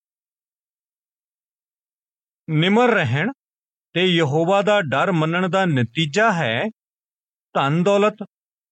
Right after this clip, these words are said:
ਆਦਰ ਤੇ ਜ਼ਿੰਦਗੀ। ਟੇਢੇ ਆਦਮੀ ਦੇ ਰਾਹ ਵਿੱਚ ਕੰਡੇ ਤੇ ਫੰਦੇ ਹਨ, ਪਰ ਆਪਣੀ ਜ਼ਿੰਦਗੀ ਦੀ ਕਦਰ ਕਰਨ ਵਾਲਾ ਇਹਨਾਂ ਤੋਂ ਦੂਰ ਰਹਿੰਦਾ ਹੈ।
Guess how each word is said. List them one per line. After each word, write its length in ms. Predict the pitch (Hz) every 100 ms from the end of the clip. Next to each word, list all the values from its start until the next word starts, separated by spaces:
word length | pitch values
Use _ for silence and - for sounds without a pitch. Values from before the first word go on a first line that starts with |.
| -
ਆਦਰ 400 | 123 139 135 208
ਤੇ 220 | 202 214
ਜ਼ਿੰਦਗੀ। 500 | 196 123 139 156 120 87 _ _ _ _ _ _ _ _ _ _ _ _ _ _ _ _ _ _ _ _ _ _ _ _
ਟੇਢੇ 360 | 190 220 285 269
ਆਦਮੀ 380 | 156 151 165 196
ਦੇ 180 | 208 185
ਰਾਹ 240 | 123 170
ਵਿੱਚ 200 | 190 - -
ਕੰਡੇ 320 | 143 147 180
ਤੇ 220 | - 202
ਫੰਦੇ 420 | 170 - 127 208
ਹਨ, 220 | 147 120 87 _ _ _ _ _ _ _ _ _ _ _ _ _ _ _ _ _ _
ਪਰ 120 | 185
ਆਪਣੀ 460 | 208 185 170 233 233
ਜ਼ਿੰਦਗੀ 440 | 151 143 151 202
ਦੀ 140 | 220
ਕਦਰ 340 | 240 151 127 190
ਕਰਨ 300 | 190 165 175
ਵਾਲਾ 360 | 139 95 104 180 _ _ _ -
ਇਹਨਾਂ 200 | 196 240
ਤੋਂ 180 | 247 233
ਦੂਰ 340 | 143 180 220
ਰਹਿੰਦਾ 280 | 143 160 202
ਹੈ। 180 | 139